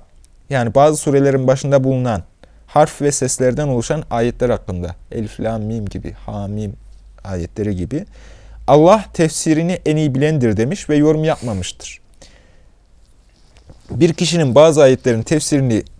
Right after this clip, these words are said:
bilmeyebilmesi mümkündür. Ancak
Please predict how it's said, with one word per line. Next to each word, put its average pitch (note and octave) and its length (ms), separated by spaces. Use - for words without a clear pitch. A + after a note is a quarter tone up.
bilmeyebilmesi C#3 1040
mümkündür. G2 720
Ancak D3+ 340